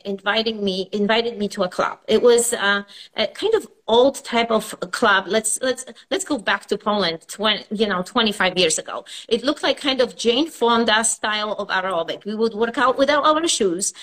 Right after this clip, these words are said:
Our coach had a nice headband, had tights, shiny tights, and one piece of, you know, like, that workout suit,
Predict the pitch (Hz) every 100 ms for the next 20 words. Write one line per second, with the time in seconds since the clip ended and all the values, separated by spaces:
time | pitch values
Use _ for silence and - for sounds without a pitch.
0 | - - - 220 240 247 240 240 - 277
1 | 294 - - 254 220 202 214 311 - -
2 | - 302 220 202 190 190 208 - - -
3 | - 254 214 151 - - 285 254 247 240
4 | - - - 240 269 294 - 233 220 220
5 | 214 180 175 233 277 311 302 269 - 233
6 | 220 220 233 214 202 190 220 208 - 214
7 | 226 226 214 214 - 208